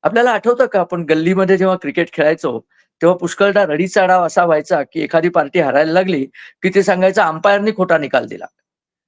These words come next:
अंपायरनी खोटा निकाल दिला, नाही तर आम्हीच जिंकलो असतो," असं सांगणारे हे लोक होते.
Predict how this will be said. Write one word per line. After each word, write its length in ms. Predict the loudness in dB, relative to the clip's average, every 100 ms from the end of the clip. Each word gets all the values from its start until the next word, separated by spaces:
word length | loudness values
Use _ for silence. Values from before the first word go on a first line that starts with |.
| _ _
अंपायरनी 540 | -2 0 2 0 0 -2
खोटा 240 | -2 0 0
निकाल 300 | 0 0 0
दिला, 200 | 2 2
नाही 160 | 0 0
तर 40 |
आम्हीच 360 | 0 0 -2 0
जिंकलो 280 | -2 2 0
असतो," 440 | 0 -2 -2 -2 -2
असं 220 | 0 0
सांगणारे 440 | 0 0 0 2
हे 160 | 0 -2
लोक 200 | -2 -2
होते. 380 | -2 -4 -6